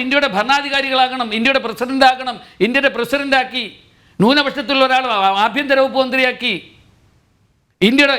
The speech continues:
ഇന്ന് നമുക്കറിയാലോ, അയോധ്യയെക്കുറിച്ച് നിങ്ങൾ പറഞ്ഞല്ലോ. അയോധ്യ ഇടിച്ചു നിരത്തുമ്പോൾ ഇന്ത്യയുടെ പ്രധാനമന്ത്രി ആരാ?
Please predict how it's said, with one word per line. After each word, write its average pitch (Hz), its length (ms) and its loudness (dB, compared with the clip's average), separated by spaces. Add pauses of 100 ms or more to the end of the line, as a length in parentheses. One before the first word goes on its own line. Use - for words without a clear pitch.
ഇന്ന് 254 220 -4
നമുക്കറിയാലോ, 285 520 -2
അയോധ്യയെക്കുറിച്ച് 269 560 -2
നിങ്ങൾ 277 220 2
പറഞ്ഞല്ലോ. 285 340 -2 (680)
അയോധ്യ 294 360 0 (100)
ഇടിച്ചു 277 320 -2
നിരത്തുമ്പോൾ 277 500 0
ഇന്ത്യയുടെ 277 260 0
പ്രധാനമന്ത്രി 269 640 0
ആരാ? 269 160 2